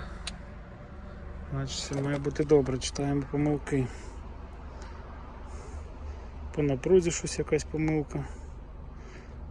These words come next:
Та не... Стандартно в них. Неактивно, неактивно, неактивно. Поворот, це питання, стоп-сигналу.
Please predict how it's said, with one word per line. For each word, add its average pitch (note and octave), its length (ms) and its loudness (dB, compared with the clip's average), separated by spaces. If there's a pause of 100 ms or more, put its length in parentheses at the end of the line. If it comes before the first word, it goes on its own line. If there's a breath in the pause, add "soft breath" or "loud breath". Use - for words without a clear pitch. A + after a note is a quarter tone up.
(260)
Та C#3 60 -2
не... C#3 200 0 (1600 loud breath)
Стандартно D3 760 6
в C#3+ 40 4
них. C#3 220 4 (1300 loud breath)
Неактивно, D3 640 4
неактивно, D3 640 4
неактивно. D3 640 4 (180)
Поворот, D3 420 6 (260)
це C#3 160 4
питання, D3+ 600 2
стоп-сигналу. D3 800 2